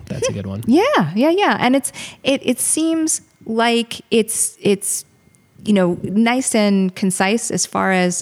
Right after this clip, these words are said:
Speaker 2: as fight scenes go. Like, these kind of things can go on for pages and pages and pages.
Speaker 1: Mm-hmm.
Speaker 2: So I'm hoping that from here, he starts working at, at just,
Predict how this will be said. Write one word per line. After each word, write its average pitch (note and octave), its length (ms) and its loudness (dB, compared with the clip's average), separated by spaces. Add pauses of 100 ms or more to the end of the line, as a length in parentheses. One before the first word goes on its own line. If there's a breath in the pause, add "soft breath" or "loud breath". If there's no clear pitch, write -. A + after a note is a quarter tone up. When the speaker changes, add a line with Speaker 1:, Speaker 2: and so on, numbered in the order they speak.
Speaker 2:
as - 480 -6 (420)
fight G3+ 240 -2
scenes F#3+ 220 0
go. F#3+ 240 2
Like, D3+ 180 0
these G3+ 160 -2
kind F#3+ 200 -4
of F3+ 80 -2
things F3+ 260 -4
can F3+ 120 -2
go F3 60 0
on F3 320 0
for E3 140 -6
pages F3+ 460 -4
and F3 100 -4
pages E3+ 360 -4
and E3+ 80 -6
pages. A3+ 420 -4 (180 loud breath)
Speaker 1:
Mm-hmm. A#3 200 2
Speaker 2:
So G#3+ 120 2
I'm G3+ 160 4
hoping B3 760 0 (480 loud breath)
that F#3+ 420 0 (480)
from G3 340 2
here, G3+ 500 2 (120)
he G3+ 340 0
starts - 460 -4
working G3 460 0
at, - 340 -6
at F3 160 -4
just, F3+ 200 -6